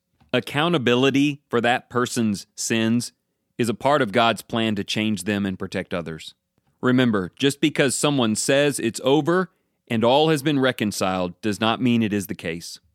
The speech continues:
Sadly, there can even be oppression and tyranny by the one who's asking forgiveness. If you still feel broken or controlled, reconciliation has not yet happened.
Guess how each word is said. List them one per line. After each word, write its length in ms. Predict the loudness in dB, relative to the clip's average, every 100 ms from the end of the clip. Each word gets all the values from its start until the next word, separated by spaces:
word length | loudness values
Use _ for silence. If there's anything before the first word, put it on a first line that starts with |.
| _ _ _
Sadly, 480 | -4 0 2 2 2
there 160 | 2 2
can 160 | 2
even 320 | 2 2 2
be 260 | 2 2 2
oppression 600 | -2 -6 0 0 0 -2 -2
and 180 | -4 -4
tyranny 640 | -2 0 0 0 -2 -6 _ _ _
by 140 | -2 -2
the 80 |
one 200 | 0 0
who's 160 | 0 0
asking 360 | -2 -2 -6 -6
forgiveness. 640 | -6 -8 -8 -10 -10 -16 _ _ _ _
If 160 | -4 0
you 180 | -2
still 400 | -2 -2 0 2
feel 540 | 0 -2 0 2 0 -2 _ _
broken 600 | 0 0 2 0 0 -2 _ _ _
or 140 | -2 -2
controlled, 680 | 0 -2 0 0 0 -4 -10 _ _ _ _ -2
reconciliation 880 | -2 0 -2 0 2 2 0 -2
has 160 | -4 -2
not 180 | -2 -2
yet 140 | -6
happened. 400 | -6 -8 -10 -16